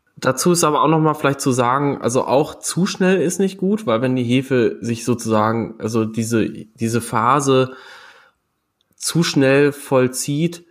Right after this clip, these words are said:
kann es halt dazu führen, dass halt einfach die Gärung wieder stockt, weil halt eben die Hefe sich nicht optimal auf die Gärung vorbereiten kann. Also das, das steht zum Beispiel halt auch im Buch von, ähm,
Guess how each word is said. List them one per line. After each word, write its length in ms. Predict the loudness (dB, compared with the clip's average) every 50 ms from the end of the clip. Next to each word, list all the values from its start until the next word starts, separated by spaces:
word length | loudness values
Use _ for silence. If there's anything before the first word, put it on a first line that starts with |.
| _ _ _ _ _
kann 180 | -4 -2 0 0
es 140 | 2 2 2
halt 160 | 0 2 2
dazu 260 | 0 0 -2 -4 -6
führen, 300 | -6 -2 0 0 2 2
dass 180 | 0 0 0 0
halt 100 | 0 0
einfach 280 | 0 0 -2 -4 -6
die 100 | -6 -4
Gärung 320 | 0 0 2 2 2 0 0
wieder 180 | 0 0 -2
stockt, 380 | -2 -2 -2 -4 -4 -4 -4 -2
weil 140 | 0 0 2
halt 200 | 2 0 0 0
eben 280 | -2 -2 -2 -2 -2
die 140 | -4 -4 -2
Hefe 340 | 0 0 0 0 0 -2 -2
sich 160 | -2 -4 -4
nicht 180 | -4 -4 -4 -4
optimal 320 | -6 -4 -2 0 0 2 0
auf 60 | 0
die 180 | 0 -2 -2 0
Gärung 260 | 0 0 2 0 0
vorbereiten 580 | 0 0 0 0 0 0 0 0 -2 -2 -4 -6
kann. 140 | -4 -2 -2
Also 160 | 0 0 0
das, 160 | -2 -2 -2
das 140 | -4 -4 -2
steht 200 | 0 -2 -2 0
zum 140 | 0 0 0
Beispiel 220 | 2 0 0 0
halt 120 | 0 2 2
auch 200 | 2 2 2 2
im 160 | 0 0 2
Buch 160 | 0 -2 -2
von, 380 | -2 0 0 0 2 0 0 0
ähm, 380 | 0 0 0 0 -2 -4 -8 -12